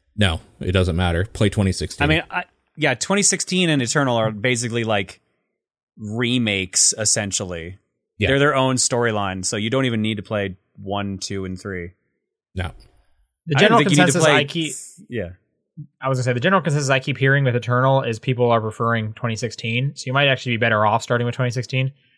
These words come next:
Speaker 3: Um, personally, I will say, E-, Eternal, um, like, really just kinda starts, and, and the, and the combat is, like,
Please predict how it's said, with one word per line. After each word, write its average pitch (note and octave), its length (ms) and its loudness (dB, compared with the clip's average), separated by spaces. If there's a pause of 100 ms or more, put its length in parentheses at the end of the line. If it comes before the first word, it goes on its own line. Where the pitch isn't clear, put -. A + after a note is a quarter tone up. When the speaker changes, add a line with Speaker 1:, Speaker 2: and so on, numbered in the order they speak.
(300)
Speaker 3:
Um, G#2 280 -8 (400)
personally, F3+ 340 4
I C3 60 4
will B2+ 100 4
say, A#2+ 380 2 (420)
E-, - 140 -18 (400)
Eternal, D3 640 4 (280)
um, G#2+ 540 -2 (720)
like, A#2+ 220 0
really C3+ 320 4
just A#2+ 160 -4
kinda B2+ 180 0
starts, C#3+ 600 2 (280)
and, A2 200 -4 (140)
and A2+ 200 -6
the, A2+ 100 -6
and A2+ 260 -10
the G#2+ 60 -12
combat A#2+ 320 2
is, G#2+ 240 -2
like, A2+ 140 -8